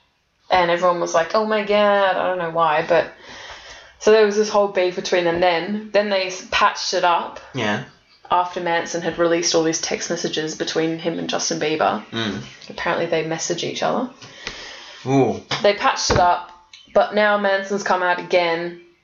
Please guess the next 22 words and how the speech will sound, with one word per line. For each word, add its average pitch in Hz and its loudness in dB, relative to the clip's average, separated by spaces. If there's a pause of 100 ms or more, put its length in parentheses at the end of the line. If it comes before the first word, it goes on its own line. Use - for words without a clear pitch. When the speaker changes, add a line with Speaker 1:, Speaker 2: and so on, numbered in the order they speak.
(140)
Speaker 1:
and 175 0
said 170 0
that 165 2 (260)
Bieber 180 2
has 170 0
a 147 -6
hamster 170 -2
brain 139 -2
or 160 -4
something. - -4 (400)
<laughs> 247 2
Speaker 2:
Right. 110 0
Speaker 1:
So - -2
now 208 2
it's - -4
back 185 0
on. - 0 (260)
The 185 4
beef 190 2
is 180 -2
back 170 0
on. 160 -2